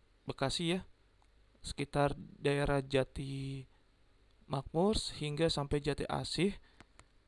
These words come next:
yang Ogut crop-crop videonya biar nggak kelamaan ya. Dan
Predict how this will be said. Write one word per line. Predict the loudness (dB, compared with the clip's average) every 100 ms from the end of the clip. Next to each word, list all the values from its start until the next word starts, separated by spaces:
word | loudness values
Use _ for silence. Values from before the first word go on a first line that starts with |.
| -6
yang | -4 -2 -6 -8 -12 _ _
Ogut | -2 -2 -4 -8 _
crop-crop | 0 2 4 4 4 4
videonya | 6 6 6 2 -2 -4 -10 _ -12
biar | 0 0 2
nggak | -2 0
kelamaan | 0 -2 -6 -8 -8
ya. | -10 -16 -20 -20 _ _ _ _ _ -2
Dan | 0 0 -4 -10 -12